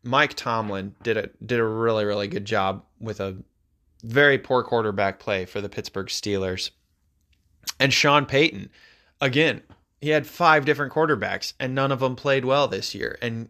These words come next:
and he got his team inches away from the playoffs.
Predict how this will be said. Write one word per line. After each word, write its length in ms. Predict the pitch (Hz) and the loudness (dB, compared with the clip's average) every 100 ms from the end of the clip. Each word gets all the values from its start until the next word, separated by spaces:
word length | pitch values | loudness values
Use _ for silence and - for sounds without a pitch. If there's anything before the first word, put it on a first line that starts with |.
| - | -8
and 140 | 120 | -6
he 120 | 113 | -6
got 320 | 120 123 120 - | 2 4 4 2
his 220 | 123 - | -6 -8
team 460 | - 127 117 117 113 - _ _ _ | -8 -4 -4 -6 -12 -20 _ _ _
inches 400 | 180 180 175 135 | 2 4 2 2
away 420 | 123 120 110 104 | 2 4 2 0
from 300 | - 123 110 | -2 -6 -6
the 80 | 104 | -8
playoffs. 640 | - 104 92 87 87 - | -6 -4 -4 -6 -10 -14